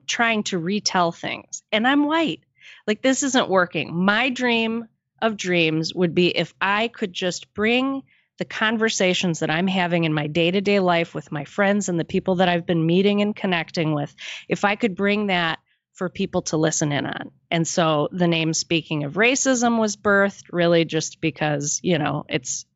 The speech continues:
straightforward and I could get the dot com <laughs> and it was available.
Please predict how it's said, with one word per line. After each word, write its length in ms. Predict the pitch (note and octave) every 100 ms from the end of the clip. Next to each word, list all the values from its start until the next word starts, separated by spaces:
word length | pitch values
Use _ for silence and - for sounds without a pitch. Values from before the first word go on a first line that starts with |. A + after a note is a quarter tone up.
| -
straightforward 800 | - E3 - - F#3 G#3+ C4+ C#4 - - - _
and 160 | - F3
I 80 | D3+
could 200 | - C#3+
get 160 | E3+
the 60 | -
dot 360 | E3+ E3 E3+ -
com 460 | E3+ D#3+ F3 C4+ - -
<laughs> 180 | - -
and 100 | C#4
it 120 | -
was 240 | A#3 C4 A#3
available. 640 | A3 E4+ F#4 F#3+ D#3+